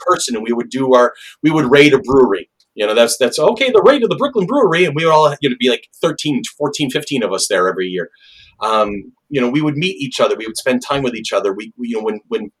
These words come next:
people were getting married, we were cheering for each other. When they had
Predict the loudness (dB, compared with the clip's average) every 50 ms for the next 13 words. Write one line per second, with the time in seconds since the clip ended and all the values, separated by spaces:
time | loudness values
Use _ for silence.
0 | _ _ _ _ _ _ _ -4 -2 -2 0 2 2 2 2 2 0 -2 -2 -2
1 | 0 0 2 2 0 -2 -4 -8 -10 -10 -8 -6 -4 -2 0 0 0 0 -4 -8
2 | -12 -10 -8 -4 -4 -4 -4 -4 -4 -4 -4 -6 -6